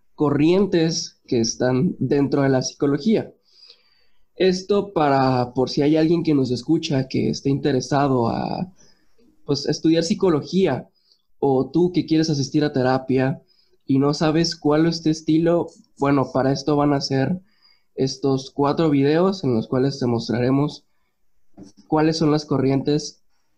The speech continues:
más destacables en la psicología. Y antes de presentar a cada uno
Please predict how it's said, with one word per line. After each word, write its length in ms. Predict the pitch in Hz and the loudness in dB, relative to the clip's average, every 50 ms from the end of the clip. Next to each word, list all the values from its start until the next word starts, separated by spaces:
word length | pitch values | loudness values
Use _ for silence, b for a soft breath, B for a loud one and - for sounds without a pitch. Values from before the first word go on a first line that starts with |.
| _ _ - | _ _ -2
más 320 | 151 139 139 139 143 139 | 0 2 2 2 2 0
destacables 680 | 143 147 - - 135 131 135 135 131 139 139 135 - - | -2 -4 -4 -4 -2 0 0 0 2 0 0 -2 -4 -4
en 100 | - 135 | -2 -2
la 100 | 123 117 | 0 0
psicología. 680 | 113 - 101 - 107 104 117 - - 113 110 107 - - _ _ _ _ _ _ _ B B B B B B B B B B B _ _ _ _ _ | -2 -4 -4 -4 -2 -2 -2 -2 -2 -4 -4 -4 -6 -14 _ _ _ _ _ _ _ B B B B B B B B B B B _ _ _ _ _
Y 420 | - - 160 165 165 165 170 170 175 | -2 0 0 2 2 2 2 2 2
antes 260 | 190 208 202 277 240 | 2 2 2 0 0
de 80 | 240 226 | 0 0
presentar 480 | - 180 156 - 151 135 135 165 175 | 0 -2 0 0 0 0 2 2 2
a 80 | 190 190 | 2 0
cada 280 | 190 196 196 196 190 190 | 0 2 2 4 4 4
uno 420 | 180 180 190 208 208 214 226 - | 4 4 4 2 2 0 -2 -6